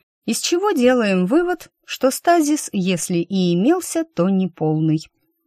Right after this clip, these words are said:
Ох уж эта магия, ох уж эти маги. "И что же мне с тобой делать?" задала я риторический вопрос.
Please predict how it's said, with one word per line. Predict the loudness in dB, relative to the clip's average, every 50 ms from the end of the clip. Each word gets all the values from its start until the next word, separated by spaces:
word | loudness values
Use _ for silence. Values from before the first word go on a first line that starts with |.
| _
Ох | 0 2 2 2 2 -2
уж | -4 -4 -4 -4 -4
эта | -4 -4 -2 -2 0 2
магия, | 2 2 2 2 2 0 0 0 0 0 0 0 -2 -4 -6 -8 -10 _ _ _
ох | -6 -2 -2 -2 -2 -2 -4
уж | -6 -6 -4 -6
эти | -6 -6 -6 -4 -4
маги. | -2 -2 0 -2 -2 -4 -4 -6 -6 -6 -6 -6 -8 -12 _ _ _ _ _ _ _ _ _ _ _ _ _
"И | -2 -2 0
что | -2 -4 -4 -2 -2 -2 -2
же | 0 2 4
мне | 4 4 4 2 -2 -4
с | -6 -6
тобой | -4 -4 -2 -2 0 0 0 0 -2
делать?" | -2 0 0 0 2 0 0 -2 -2 -4 -10 -16 _ _ _ _ _
задала | -4 -2 0 0 0 0 0 0 0 -2
я | -2 -2 -2 -2 -2 -2 -4
риторический | -6 -10 -10 -6 -4 -4 -4 -4 -6 -6 -8 -10 -10 -8 -6 -6 -4
вопрос. | -4 -4 -6 -4 -6 -6 -6 -6 -8 -12 -14